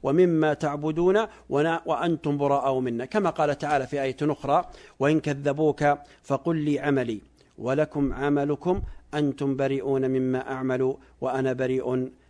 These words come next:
مما تعملون ونحن له مخلصون"، أي مخلصون في العبادة والتوجيه. تبو-، توبيخ اليهود والنصارى والمشركين،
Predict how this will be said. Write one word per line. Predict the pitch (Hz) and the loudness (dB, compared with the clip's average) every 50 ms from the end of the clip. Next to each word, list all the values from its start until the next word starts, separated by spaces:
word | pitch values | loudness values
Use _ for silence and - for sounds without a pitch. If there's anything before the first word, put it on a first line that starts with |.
| _ _ - | _ _ -6
مما | 139 123 127 123 123 123 123 123 123 123 - - | -4 -2 0 0 0 0 -2 -2 -4 -6 -10 -10
تعملون | - 123 117 120 117 113 113 110 107 - - - - - - | -10 -8 -6 -6 -6 -6 -6 -8 -8 -12 -14 -20 -20 -14 -8
ونحن | 120 120 127 160 156 - - 127 123 | -4 -2 -2 -2 -2 -4 -6 -6 -4
له | 123 139 165 160 180 190 | -2 -2 -2 -2 -2 -2
مخلصون"، | 175 139 123 - 123 123 113 - - 117 113 110 - _ _ | -2 -4 -6 -6 -8 -8 -8 -8 -10 -10 -10 -12 -12 _ _
أي | 147 135 127 | -8 -6 -4
مخلصون | 123 123 120 - 123 127 117 - 135 127 127 131 127 131 - - - - - _ _ _ | -6 -6 -6 -8 -10 -10 -8 -6 -6 -4 -4 -4 -4 -6 -8 -14 -20 -20 -20 _ _ _
في | - 139 | -6 -6
العبادة | 135 127 135 135 127 131 123 123 123 123 120 - 127 123 127 - - _ - | -4 -4 -4 -4 -2 -2 -2 -2 -4 -6 -6 -6 -8 -8 -8 -10 -16 _ -12
والتوجيه. | 131 120 - - 120 113 110 104 110 104 | -12 -12 -10 -10 -10 -10 -8 -8 -10 -10
تبو-، | - - 120 117 139 139 139 | -10 -10 -10 -6 -4 -4 -4
توبيخ | - - 131 143 151 175 151 - 127 | -4 -4 -6 -4 -2 -4 -6 -6 -6
اليهود | 123 123 123 120 127 139 131 127 | -8 -8 -6 -6 -6 -6 -6 -6
والنصارى | 120 117 120 117 - - 143 131 123 | -8 -8 -8 -10 -10 -8 -8 -8 -8
والمشركين، | 117 113 117 123 123 - 120 135 135 - - 156 | -8 -8 -10 -10 -12 -14 -14 -16 -14 -12 -14 -14